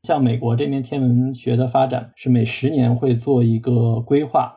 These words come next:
今年刚出来一个叫 Astro Decade Survey 的一个东西，十年前也出来了。当十年前的时候，Starlink 这种东西完全不存在，所以没有人关心这件事情。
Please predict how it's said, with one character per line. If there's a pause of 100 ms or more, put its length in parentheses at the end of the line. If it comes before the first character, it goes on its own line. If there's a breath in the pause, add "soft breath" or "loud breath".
(240)
今
年
刚
出
来
一
个
叫 (120)
Astro
Decade
Survey
的
一
个
东
西，
十
年
前
也
出
来
了。
当
十
年
前
的
时
候， (140)
Starlink
这
种
东
西
完
全
不
存
在， (260)
所
以
没
有
人
关
心
这
件
事
情。